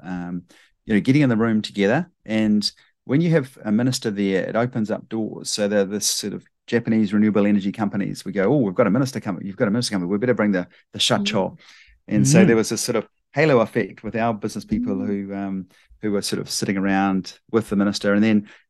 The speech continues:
Speaker 1: exchanging the business cards. And then afterwards, they had their sort of side working meetings, but they had this extra credibility. And, and that actually led to some kind of concrete business deals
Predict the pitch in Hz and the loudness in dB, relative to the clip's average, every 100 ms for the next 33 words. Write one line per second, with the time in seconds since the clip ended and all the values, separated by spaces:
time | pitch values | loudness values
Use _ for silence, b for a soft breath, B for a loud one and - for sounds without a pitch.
0 | - - - 110 104 98 101 101 92 101 | -16 -6 0 0 0 -2 -2 -4 -8 -6
1 | 95 95 87 98 104 98 98 95 _ - | -4 -4 -4 -2 0 0 -2 -6 _ 0
2 | 110 117 110 98 110 107 104 104 92 110 | 0 2 2 4 2 2 0 0 -2 -4
3 | 98 - 110 107 95 104 104 98 98 98 | -6 -4 0 0 0 -2 -2 -2 -2 -4
4 | 92 - 107 107 98 - _ _ - 98 | -6 -4 -2 0 -2 -4 _ _ -10 -8
5 | - - 104 95 117 101 110 123 110 92 | -8 -8 -8 -4 0 2 2 0 0 -2
6 | 92 90 b b - 127 127 117 - 107 | -4 -8 b b 0 4 4 2 -2 -2
7 | 113 - 104 - 110 107 107 104 _ - | -2 -4 -6 -2 0 2 0 -2 _ -20
8 | _ - 107 98 113 104 110 101 - _ | _ -4 -4 -2 -2 0 0 0 -2 _
9 | _ _ 110 104 101 - - _ - 107 | _ _ -4 -2 -2 -4 -10 _ -2 2
10 | 104 101 101 - - | 2 2 -2 -6 -10